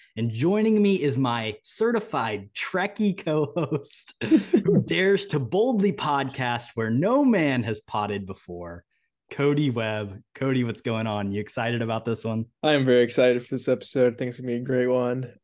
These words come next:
Speaker 2: Uh, he-, hell of an intro from you, if I, uh, do say so myself. I don't know about a certified Trekkie. I'll, uh, I'll take that. I, I, I won't deny it off the bat. And, uh, I think you are probably the Spock to my <laughs> Jim Kirk,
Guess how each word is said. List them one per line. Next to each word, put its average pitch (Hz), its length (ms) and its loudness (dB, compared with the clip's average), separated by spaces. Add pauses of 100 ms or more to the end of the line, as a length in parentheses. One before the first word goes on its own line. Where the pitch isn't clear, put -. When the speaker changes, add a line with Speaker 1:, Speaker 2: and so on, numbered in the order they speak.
Speaker 2:
Uh, 123 280 0
he-, - 80 -6
hell 208 140 6
of 190 100 4
an 156 80 2
intro 151 300 2
from 135 180 -10
you, 135 220 -2
if 131 100 -8
I, 123 240 -2
uh, 120 220 -2
do 123 160 -12
say 127 200 -6
so 127 180 -6
myself. 127 600 -2 (640)
I 156 60 2
don't 190 100 6
know 190 80 6
about 170 220 6
a 147 40 2
certified 170 480 2
Trekkie. 196 580 -2
I'll, 151 220 0
uh, 160 220 0
I'll 208 140 0
take 170 220 0
that. 180 300 -2
I, 131 120 -4
I, 131 160 -6
I 143 80 -2
won't 151 340 0
deny 139 280 -2
it 135 60 2
off 131 160 -2
the 143 60 -20
bat. 135 360 -6 (100)
And, 131 320 -2
uh, 127 240 -2 (120)
I 139 120 0
think 202 280 2
you 180 260 2
are 165 380 4 (160)
probably 160 300 0
the 151 100 -8
Spock 147 460 -6
to 147 140 -14
my 143 840 -2 (800)
<laughs> - 60 -16
Jim 175 240 2
Kirk, 208 420 -2